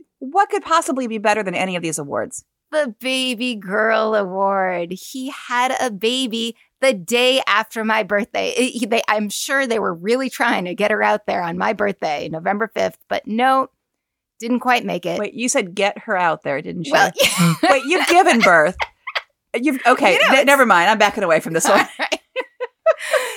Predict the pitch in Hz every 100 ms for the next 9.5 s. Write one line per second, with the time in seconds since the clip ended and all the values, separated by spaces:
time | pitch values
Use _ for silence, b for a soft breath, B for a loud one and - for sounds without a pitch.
0 | 330 - - 349 349 - 330 330 294 -
1 | 214 285 285 277 262 - 247 254 240 220
2 | 220 226 - - - - _ _ _ 226
3 | 233 233 233 240 233 240 - 214 202 185
4 | 175 185 - 120 - - - - 233 220
5 | 202 214 196 123 214 262 294 294 262 262
6 | 269 269 - - 247 254 262 233 202 214
7 | 220 220 190 170 156 170 - 180 190 190
8 | 220 214 202 208 214 185 190 190 214 226
9 | 170 160 160 151 -